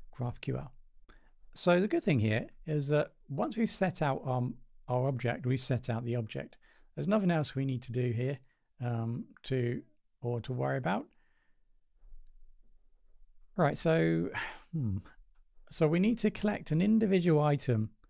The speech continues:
from the database. So we're gonna need to set up, oh, I'm gonna set this up in this way. Um, we're going to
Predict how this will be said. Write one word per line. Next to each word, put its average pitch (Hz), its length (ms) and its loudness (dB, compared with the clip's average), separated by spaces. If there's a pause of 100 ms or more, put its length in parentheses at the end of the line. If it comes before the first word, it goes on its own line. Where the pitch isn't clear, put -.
(580)
from 127 680 2 (160)
the 123 300 0
database. 113 640 -4 (500)
So 143 220 2
we're 156 120 -2
gonna 269 200 0
need 233 180 0
to 175 80 -2
set 165 300 -2
up, 175 140 -2
oh, 160 180 2
I'm 165 140 0
gonna 202 240 4
set - 260 -2
this 151 260 -4
up 139 260 -4 (480)
in 135 120 0
this 135 240 -2
way. 123 240 -2 (440)
Um, 139 440 -2
we're 147 120 -2
going 165 280 0
to 147 420 -2